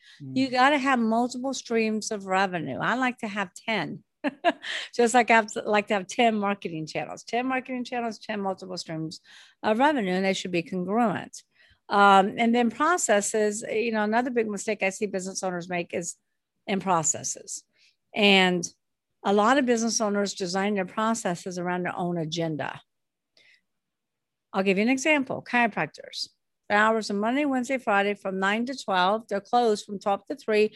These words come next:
Speaker 2: Then they're open from three to five. They're open Tuesday morning, close Tuesday afternoon, open Thursday afternoon, close Tuesday morning, open a half a day on Friday so they can go play golf. Now, did they design those hours around their patient's agenda?
Speaker 1: No.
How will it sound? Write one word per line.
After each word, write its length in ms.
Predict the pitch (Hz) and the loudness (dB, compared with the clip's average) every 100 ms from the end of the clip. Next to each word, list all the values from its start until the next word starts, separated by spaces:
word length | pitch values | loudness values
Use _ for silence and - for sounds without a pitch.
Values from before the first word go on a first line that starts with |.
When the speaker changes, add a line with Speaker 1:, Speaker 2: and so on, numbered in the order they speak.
| - - - | -8 -16 -4
Speaker 2:
Then 140 | 226 | 0
they're 80 | 226 | 2
open 260 | 214 214 | 0 -2
from 140 | 208 190 | -6 -8
three 180 | 190 175 | -4 -4
to 100 | 170 | -4
five. 500 | - 190 135 165 220 - _ _ | 0 0 2 2 -2 -8 _ _
They're 100 | 233 | 2
open 200 | 233 240 | 2 0
Tuesday 340 | - 339 330 | -2 -2 0
morning, 360 | 254 214 208 202 | 0 2 2 0
close 440 | - 285 277 247 | 0 0 0 -2
Tuesday 340 | - 254 220 220 | -10 -6 -2 0
afternoon, 480 | 196 190 180 175 175 - _ - | -2 -2 -4 -4 -6 -10 _ -6
open 220 | 220 233 | -4 0
Thursday 300 | 277 285 247 | 2 2 2
afternoon, 400 | 214 208 190 190 | 0 -2 -6 -6
close 320 | - 233 220 | -2 0 0
Tuesday 320 | - 202 196 190 | -2 -6 -4 -4
morning, 340 | 175 170 170 - _ - | -2 -2 -4 -6 _ -2
open 200 | 214 220 | -2 0
a 40 | 202 | -2
half 300 | 196 226 226 | 0 -2 -2
a 40 | |
day 140 | 196 | -2
on 160 | 190 175 | -2 -4
Friday 320 | - 170 165 | -4 -2 0
so 160 | 156 160 | -2 -4
they 140 | 160 | -4
can 120 | 156 | -4
go 140 | 156 156 | -2 -2
play 180 | - 151 | -4 -6
golf. 440 | 147 117 - - _ _ _ _ _ _ _ _ - | -6 -6 -10 -20 _ _ _ _ _ _ _ _ 0
Now, 260 | 226 220 | 4 4
did 160 | 214 233 | 4 4
they 140 | 277 | 4
design 380 | 330 320 302 285 | 4 2 2 2
those 200 | 269 233 | 2 4
hours 420 | 220 226 240 220 | 6 6 4 2
around 540 | 214 202 208 208 202 190 | 0 2 2 2 0 -2
their 100 | 180 | -4
patient's 640 | - 202 - 311 330 - 554 480 | -2 -2 -2 -2 -2 -4 -6 -6
agenda? 440 | 311 349 381 415 427 _ _ _ - | -2 0 0 -2 -4 _ _ _ -10
Speaker 1:
No. 260 | 160 135 | -8 -6